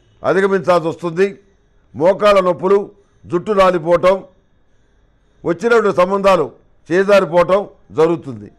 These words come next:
కొంతమంది విషయంలో మాత్రం శుభకార్యాల వరకు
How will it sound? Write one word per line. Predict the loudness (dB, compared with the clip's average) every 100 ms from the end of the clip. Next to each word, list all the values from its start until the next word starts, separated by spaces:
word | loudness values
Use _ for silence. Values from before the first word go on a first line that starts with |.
| _ _ _ _ _ _ _ _ -4
కొంతమంది | -2 0 0 2
విషయంలో | 2 2 2 2
మాత్రం | 2 2 -2 -2 -10 _ _ _ _ _
శుభకార్యాల | -6 -2 0 2 2 2
వరకు | 4 2 0 -2